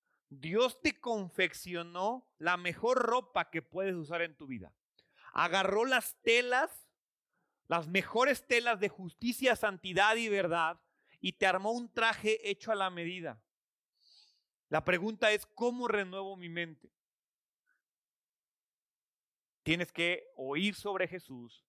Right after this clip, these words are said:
y tienes que conocer la verdad que procede de Él. Mira, si pasas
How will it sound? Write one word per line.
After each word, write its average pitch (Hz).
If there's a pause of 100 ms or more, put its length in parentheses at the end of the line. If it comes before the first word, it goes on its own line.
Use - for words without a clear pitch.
(140)
y -
tienes 151
que 156
conocer 151
la 156
verdad 131
que 123
procede 117
de 98
Él. 87 (800)
Mira, 175 (840)
si 175
pasas 185